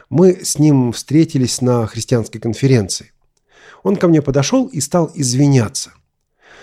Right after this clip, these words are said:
Оказывается, за несколько лет до этого он был в одной из сект, и именно тогда он впервые услышал наши беседы по страницам Библии. И он написал мне тогда злое и обидное письмо,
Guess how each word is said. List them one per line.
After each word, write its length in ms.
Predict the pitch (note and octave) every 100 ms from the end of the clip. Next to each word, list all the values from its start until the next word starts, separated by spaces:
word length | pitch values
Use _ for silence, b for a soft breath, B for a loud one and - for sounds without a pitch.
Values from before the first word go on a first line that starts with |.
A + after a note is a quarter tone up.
| B -
Оказывается, 800 | C3 G3 A#3 G#3+ F3+ E3 - C#3
за 120 | C#3
несколько 500 | F#3 F#3 - C#3 D3
лет 240 | D3+ C#3+ -
до 340 | C3+ F3+ C4
этого 500 | B3+ B2 - C2 C#2 _ b b b
он 180 | - C4
был 260 | A3 G#3 D#3
в 60 | G2+
одной 260 | A2 F3
из 180 | C#3+ -
сект, 680 | - - - B2+ - - - _
и 160 | C3+ G#2+
именно 260 | G#2 G2 G2
тогда 320 | - F3+ F#3+
он 120 | A2+
впервые 420 | - G2 F#2 D3+
услышал 580 | G2+ F2 - B2 - G2
наши 320 | F#2+ G2+ -
беседы 480 | D#2+ F2+ - C3 G#2+
по 140 | -
страницам 640 | G2 - G#2 G2 F2+ G#2 A2+
Библии. 400 | A#2 F2+ - - _ _ _ _ _
И 100 | C#3+
он 260 | A3 B3+ G#3
написал 560 | E3 C3+ - A#3+ B3
мне 180 | G3 E3
тогда 460 | D3 D3 C#3+ C#3 -
злое 560 | G#2 G2+ D3 C4 A#3+ C#3
и 220 | - D3
обидное 640 | C3 A#2+ G#3 G3 F3+ E3
письмо, 760 | C#3 F3 E3 - F3+ D#3+ F2+ -